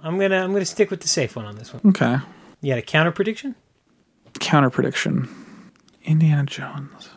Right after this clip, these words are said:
Speaker 2: See, there's been rumblings. There's been rumblings of stuff, so you might be right.
Speaker 1: I, I just, I, yeah, I don't know about the rumblings. I don't follow the film industry that closely. It just feels like it's time.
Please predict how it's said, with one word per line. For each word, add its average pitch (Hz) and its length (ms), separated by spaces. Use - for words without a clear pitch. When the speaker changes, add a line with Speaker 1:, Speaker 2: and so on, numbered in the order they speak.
Speaker 2:
See, - 140
there's 185 100
been 175 120
rumblings. 143 520
There's 151 120
been 156 140
rumblings 131 460
of 123 80
stuff, - 340
so 131 480
you 151 80
might 165 220
be 127 120
right. 123 340
Speaker 1:
I, 208 100
I 240 100
just, 233 260
I, 214 200
yeah, 226 220
I 233 60
don't 233 80
know 214 120
about 180 180
the 165 80
rumblings. 160 340
I 156 60
don't 160 140
follow 151 180
the 135 80
film 143 220
industry 147 280
that 151 140
closely. 160 260
It 160 60
just 156 180
feels 175 300
like 143 140
it's - 180
time. 104 380